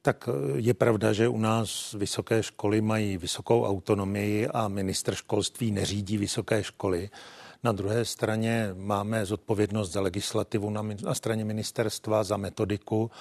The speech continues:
A my jsme se dneska dohodli na úzké spolupráci mezi reprezentacemi vysokých škol, ministerstvem školství a také ministerstvem vnitra a policií. A vlastně výsledky by měly být, eh,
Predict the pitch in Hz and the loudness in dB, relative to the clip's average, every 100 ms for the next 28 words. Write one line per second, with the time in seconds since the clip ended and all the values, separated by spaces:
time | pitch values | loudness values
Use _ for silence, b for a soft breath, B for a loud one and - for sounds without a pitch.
0 | B B B 117 110 - 113 107 107 - | B B B 0 2 2 0 0 -2 0
1 | 110 98 107 104 110 90 90 - 110 - | 2 2 2 4 2 0 -2 0 0 0
2 | - 98 90 98 95 - - 87 92 101 | 0 0 2 0 0 -4 -6 -6 -2 0
3 | 110 98 87 - 110 101 110 104 104 107 | 2 0 -2 0 0 2 0 0 0 -2
4 | - 110 98 98 95 - 87 - 113 107 | 0 -2 -4 -6 -6 -6 -8 -6 -2 0
5 | 101 104 - - 101 - 98 95 - - | 0 0 0 -2 -4 -4 -6 -6 -8 -4
6 | 113 - - 110 117 B B B - 113 | -2 -2 -4 -2 -4 B B B 0 4
7 | 120 107 104 101 - 92 - 104 92 92 | 4 4 2 0 -2 -2 0 0 0 0
8 | 101 113 95 - 87 85 - 82 82 B | 2 4 2 0 0 -2 -4 -6 -8 B
9 | B B B B 113 98 104 107 - 120 | B B B B 4 4 4 0 2 2
10 | 120 107 95 - 135 120 - 123 107 117 | 2 2 0 2 4 2 4 2 4 2
11 | 113 113 113 107 120 - B B B B | 2 2 2 2 -2 -2 B B B B
12 | - | 0